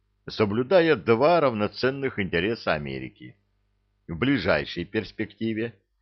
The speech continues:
сохранение своей исключительной глобальной власти, а в далёкой перспективе — её трансформацию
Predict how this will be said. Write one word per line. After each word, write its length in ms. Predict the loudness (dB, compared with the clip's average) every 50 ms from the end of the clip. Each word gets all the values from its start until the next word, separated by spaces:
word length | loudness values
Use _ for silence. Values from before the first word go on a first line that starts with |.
| _ _ _
сохранение 1120 | -6 -2 0 0 2 4 4 4 4 2 0 -2 -2 -2 -2 -4 -4 -4 -4 -4 -6 -8 _ _ _ _ _
своей 560 | -10 -4 0 0 2 2 2 2 0 0 -4
исключительной 920 | -10 -12 -10 -6 -6 -4 -4 -4 -4 -4 -4 -4 -2 -4 -4 -2 -2 -4 -4
глобальной 640 | -2 -2 -2 -2 0 0 -2 -2 -2 -6 -8 -10 -10
власти, 640 | -10 -8 -6 -6 -6 -6 -8 -12 -10 -10 -10 -10 -10 _ _ _ _ _ _ _ _ _ _ _ _ _ _
а 160 | 0 2 2 2
в 80 | 2
далёкой 520 | 2 2 4 4 4 2 2 0 -4 -6 -4
перспективе — 880 | -4 -4 -4 -4 -4 -8 -10 -10 -10 _ -12 -12 -10 -10 -12 -12 -14 _ _ _ _ _ _ _ _ _ _ _
её 480 | -2 -2 0 2 4 4 4 4 4 2
трансформацию 1500 | 2 2 2 2 0 0 2 2 2 2 2 4 6 6 8 8 6 4 2 -2 -6 -4 -4 -4 -4 -6 -8 -12